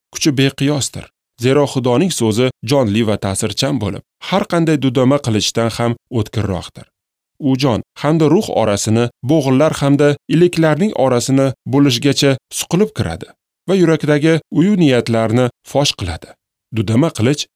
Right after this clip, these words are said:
nimaga qodirligi haqida o'ylab ko'ring. Biz so'zni bilsak, uning haqiqatlariga ishonsak, uning hokimiyatiga bo'ysunsak, dushmanga gulduros mag'lubiyat keltirishimiz turgan gap. Azizlar, bordi-yu sizda ibodat ehtiyoji bo'lsa,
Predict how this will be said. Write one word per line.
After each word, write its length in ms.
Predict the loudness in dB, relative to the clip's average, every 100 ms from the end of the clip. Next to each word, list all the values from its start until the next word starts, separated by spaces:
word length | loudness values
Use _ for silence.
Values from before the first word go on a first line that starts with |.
| -2
nimaga 300 | 2 2 0
qodirligi 560 | 0 0 2 0 0 -2
haqida 280 | -4 -2 0
o'ylab 340 | 0 0 -2
ko'ring. 300 | -6 -10 -10 -16 _ _ _ -4
Biz 160 | -4
so'zni 440 | -2 -2 0 0 0 -2
bilsak, 480 | -4 -2 0 -2 -2 _
uning 240 | 0 2
haqiqatlariga 800 | 0 -6 -4 -4 -2 0 0 0
ishonsak, 480 | -2 0 -2 -2 -8 -10 _ -2
uning 220 | 0 0
hokimiyatiga 640 | -2 0 2 2 0 -2 0
bo'ysunsak, 560 | 0 0 -2 -4 -8 -12 _ -4
dushmanga 460 | -2 0 2 2 2
gulduros 500 | 2 2 2 2 2
mag'lubiyat 540 | 0 0 0 0 0 -2
keltirishimiz 680 | -4 -4 -2 -2 0 -2 -2
turgan 380 | -4 -2 -2 -4
gap. 180 | -8 -14 _ _ -4
Azizlar, 440 | -2 -2 -4 -6 -10 _ _ -6
bordi-yu 380 | -2 0 0 -2
sizda 220 | -2 -2
ibodat 380 | -2 -2 -2 -2
ehtiyoji 480 | -6 -2 -2 -2 -2
bo'lsa, 320 | -4 -4 -8